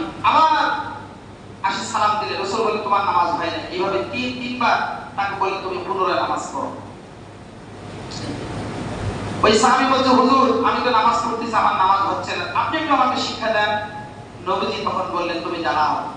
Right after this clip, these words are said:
দাঁড়িয়ে নবীজি নামাজ শিক্ষা দিলেন। রুকু সুন্দরভাবে করতে বললেন, রুকু থেকে দাঁড়ানোর সময় সুন্দরভাবে দাঁড়াইতে বললেন। অর্থাৎ হাত্তা তাতমাইন্না রাকিআন,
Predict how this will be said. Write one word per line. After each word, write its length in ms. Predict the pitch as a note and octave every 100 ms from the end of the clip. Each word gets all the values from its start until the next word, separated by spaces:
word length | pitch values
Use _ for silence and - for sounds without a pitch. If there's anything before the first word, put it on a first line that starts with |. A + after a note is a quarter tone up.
| - - - - -
দাঁড়িয়ে 380 | F3 F4+ F#3+ -
নবীজি 420 | E3+ E3+ E3 D#3
নামাজ 260 | D#3 - D3+
শিক্ষা 320 | D3+ - D#3+
দিলেন। 280 | D#3+ D#3+ C#3 C#3 - - - - -
রুকু 600 | F#3+ F#3+ A3+ F#3+ E3 - - - - - - - -
সুন্দরভাবে 560 | G#3+ G#3 G#3 A3+ - F#3+
করতে 300 | - - -
বললেন, 400 | E3+ E3 E3 - - - F#3
রুকু 380 | A#3 B3+ C#4
থেকে 180 | C4+ B3+
দাঁড়ানোর 340 | A#3 A3+ C4+ C4+
সময় 320 | C4+ C4 B3+
সুন্দরভাবে 480 | C4+ C#4 C4 B3+ B3+
দাঁড়াইতে 320 | - B3+ B3
বললেন। 400 | B3+ B3+ B3 - - - - - -
অর্থাৎ 540 | G#3+ A3 B3 B3+ - -
হাত্তা 320 | C#4+ - C#4
তাতমাইন্না 1200 | C4 - C#4 C4+ C4+ C#4 D#4 D#4 D4 C#4+ - - -
রাকিআন, 840 | - - F4+ - - - - -